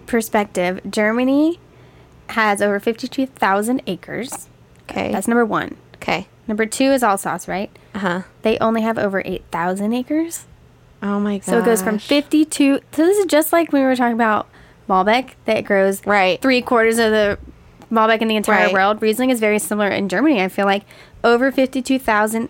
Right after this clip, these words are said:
Speaker 1: acres. And Alsace is number two with only eight thousand. So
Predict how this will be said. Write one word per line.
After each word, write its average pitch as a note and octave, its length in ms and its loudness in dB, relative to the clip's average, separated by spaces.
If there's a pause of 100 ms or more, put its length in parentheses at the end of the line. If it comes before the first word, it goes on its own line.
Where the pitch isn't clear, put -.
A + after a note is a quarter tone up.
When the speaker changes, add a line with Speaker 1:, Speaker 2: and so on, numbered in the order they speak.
Speaker 1:
acres. G3+ 640 -2 (1160)
And G#3 180 0
Alsace A3 400 0
is G#3+ 80 -2
number G#3 300 0
two C4 420 2
with B3 160 0
only A3 260 0
eight G3+ 200 -2
thousand. F3+ 380 -4 (240)
So G#3+ 320 -2